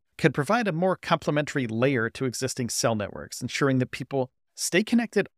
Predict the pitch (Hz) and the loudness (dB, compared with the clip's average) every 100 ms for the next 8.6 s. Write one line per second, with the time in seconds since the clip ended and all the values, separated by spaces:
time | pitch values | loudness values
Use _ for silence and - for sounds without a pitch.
0 | _ 151 190 160 - 165 143 110 110 - | _ 4 4 4 0 0 0 0 -4 -10
1 | _ - 127 123 117 120 - 104 107 87 | _ -4 -2 0 -2 -2 -6 -6 -8 -10
2 | - 165 185 - - _ _ _ _ _ | -6 -2 -2 -4 -10 _ _ _ _ _
3 | _ 123 117 113 - 127 226 269 294 202 | _ -6 -6 -6 -12 -4 -2 0 -4 -6
4 | - 156 131 127 131 - 104 - - - | -6 -4 0 2 2 -4 -10 -12 -12 -14
5 | - _ _ _ _ _ 139 160 175 - | -14 _ _ _ _ _ -4 -2 -4 -4
6 | 143 151 165 175 - - 127 _ - 127 | -2 -2 -2 -6 -6 -6 -8 _ -2 0
7 | 127 139 131 120 107 _ 127 127 127 131 | 2 0 0 -2 -4 _ 0 0 -2 -2
8 | 123 110 110 117 113 | -2 -2 0 0 0